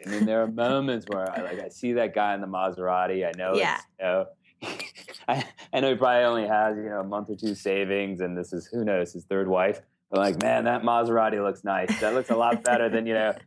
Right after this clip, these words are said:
Speaker 1: my S U V with car seats and Cheerios and books and screaming kids." So, um, <laughs> you know, but I guess maybe that's, you know, the, the, the, the grass is greener. So that, that rich side is, is sexy and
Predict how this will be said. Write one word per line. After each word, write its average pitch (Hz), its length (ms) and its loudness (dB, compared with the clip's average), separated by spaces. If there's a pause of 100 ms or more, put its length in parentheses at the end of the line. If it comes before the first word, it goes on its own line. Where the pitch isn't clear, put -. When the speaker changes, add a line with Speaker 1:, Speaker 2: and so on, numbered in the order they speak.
(220)
Speaker 1:
my 123 140 2
S 120 300 0
U 120 140 2
V 117 200 2
with 101 180 0
car 117 340 2
seats 120 520 0
and 92 140 -10
Cheerios 113 1000 0
and 90 180 -10
books 113 360 -2
and 92 100 -10
screaming 104 420 -4
kids." 80 400 -2
So, 87 400 2
um, 87 420 -2
<laughs> - 120 -14
you 143 60 0
know, 127 140 -2 (220)
but 143 100 4
I 147 40 6
guess 139 200 4
maybe 131 140 6
that's, 120 220 4
you 113 120 -4
know, 95 120 0 (420)
the, 101 80 -4
the, 117 440 0
the, 113 140 0
the 113 140 -2
grass 110 320 2
is 98 80 -6
greener. 87 420 -6
So 95 380 -2
that, 95 180 -2
that 107 160 0
rich 113 180 -4
side 101 260 0
is, 95 240 -4 (200)
is 110 180 -2
sexy 95 420 -2
and 87 140 -6